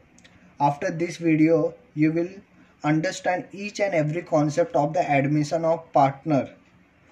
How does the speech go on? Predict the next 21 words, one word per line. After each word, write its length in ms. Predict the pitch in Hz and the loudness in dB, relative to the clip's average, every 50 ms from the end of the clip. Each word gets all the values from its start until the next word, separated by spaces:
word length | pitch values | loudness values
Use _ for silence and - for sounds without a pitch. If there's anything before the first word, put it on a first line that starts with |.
| _ _ | _ _
So 300 | - - 175 175 190 - - | -6 -2 -2 -2 -2 -2 -6
if 220 | - 175 156 - 180 | -10 -10 -10 -8 -6
you 80 | 185 | -2
are 120 | 196 190 190 | 0 0 0
new 280 | 165 160 165 180 196 165 | 0 -2 -4 -4 -4 -2
on 220 | 160 170 165 165 | -2 -2 -2 -2
this 160 | 165 170 170 | -4 -4 -2
channel, 280 | - 175 160 156 156 156 | 0 0 0 2 0 -2
please 300 | 156 - 175 190 190 - | -2 -6 -10 -10 -4 -2
subscribe 540 | - 160 147 - - - 156 151 160 165 165 | 0 0 -2 -2 0 2 2 2 4 4 2
the 100 | 165 160 | 0 2
channel 400 | - 165 151 151 160 160 156 160 | 2 0 0 0 0 0 2 0
and 160 | 165 165 139 | 0 0 0
hit 260 | 151 165 165 170 165 | -2 -2 -2 -2 -2
the 220 | 175 180 190 190 - - - - - _ _ _ | -2 -2 -2 -4 -8 -16 -20 -20 -20 _ _ _
bell 240 | 143 147 151 170 160 - | 0 2 2 2 2 0
icon. 560 | - 151 143 139 139 - - - 131 117 110 - - _ _ _ - - _ - | -2 0 0 0 0 0 0 2 2 0 -2 -8 -16 _ _ _ -20 -20 _ -4
So 160 | - 175 170 | 0 2 2
let's 320 | 156 156 160 165 160 - | 4 4 2 2 0 -4
start 400 | - - - 156 147 151 139 135 | -10 0 2 4 4 4 4 2
the 180 | 160 170 208 | 2 2 2